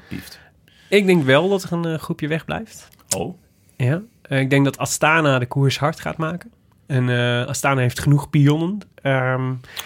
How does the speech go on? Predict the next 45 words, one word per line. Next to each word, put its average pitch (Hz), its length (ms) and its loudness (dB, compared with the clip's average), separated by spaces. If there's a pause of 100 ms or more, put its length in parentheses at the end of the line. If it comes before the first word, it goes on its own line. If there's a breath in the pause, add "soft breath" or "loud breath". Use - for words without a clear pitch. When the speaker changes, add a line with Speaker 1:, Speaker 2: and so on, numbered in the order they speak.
Speaker 1:
een 85 120 -6
Speaker 2:
en 90 80 -2
Speaker 1:
heel 135 140 2
Speaker 2:
ik 101 100 2
heb - 80 2
Speaker 1:
sterke 82 240 -6
ploeg. - 360 -16
Speaker 2:
Een 135 100 -2
hele 143 240 6
sterke, 123 260 -2
dit 131 120 -4
is - 60 -4
het - 80 -4
sterkste 143 280 2
van 120 100 0
de 113 80 0
Giro, 123 340 -2
denk 151 180 -4
ik - 60 -14
eigenlijk. 143 380 -8 (400 loud breath)
En 135 520 4
ik 135 240 0
denk, 160 340 4
ehm, 123 840 2
eh, 117 480 -4 (160)
ik, - 360 -10 (120)
ik, 135 240 -8
eh, 123 200 -2 (160)
ik 143 180 -8
heb 143 200 0
het, 147 240 -4
eh, 127 120 -2
ik 123 120 -8
heb, - 180 -4 (100)
eh, 139 260 -2
hoge 185 260 4
verwachtingen 156 480 2
van 135 260 2
Luis 170 220 4
Leon 143 400 2
Sanchez - 680 -6
in 143 140 -2
deze, 147 480 0
in 139 120 -2
deze, 139 340 2